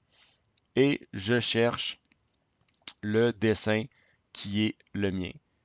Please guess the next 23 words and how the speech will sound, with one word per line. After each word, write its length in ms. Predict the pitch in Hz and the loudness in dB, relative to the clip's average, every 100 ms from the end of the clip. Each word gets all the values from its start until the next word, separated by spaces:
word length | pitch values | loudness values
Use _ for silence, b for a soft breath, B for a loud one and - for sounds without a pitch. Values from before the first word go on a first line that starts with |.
| _ _ | _ _
Donc, 320 | 90 90 85 92 | -8 -8 -8 -10
euh, 100 | 92 | -8
une 140 | 98 104 | -8 -6
fois 160 | 117 110 | -2 -2
que 60 | |
j'ai 140 | 95 98 | -2 -2
retrouvé 440 | 110 110 101 110 | -2 -4 -4 -2
mon 140 | 104 92 | -2 -2
dessin, 340 | 92 120 117 | -2 -2 0
encore 280 | 98 98 95 | 0 0 -2
une 100 | 90 | -4
fois, 200 | - 104 | -4 -2
je 120 | 101 | -2
le 100 | 117 | -2
sélectionne, 800 | 110 104 95 - 110 110 123 170 _ _ _ _ _ _ _ - | 0 0 -2 0 2 4 4 -2 _ _ _ _ _ _ _ -12
je 180 | 101 131 | -2 -2
clique 360 | - 110 - | 0 -4 -2
droit, 480 | 104 - 101 113 - _ _ _ _ _ _ _ _ | -6 2 4 6 4 _ _ _ _ _ _ _ _
je 200 | 98 113 | -4 2
le 180 | 127 117 | 2 2
copie, 600 | - 101 - 107 117 - _ _ _ _ _ _ _ _ _ _ _ 98 | 0 -2 0 0 0 -2 _ _ _ _ _ _ _ _ _ _ _ -10
je 220 | 92 120 | -2 2
retourne 760 | 123 117 - 120 117 113 107 | 4 2 0 0 2 0 -2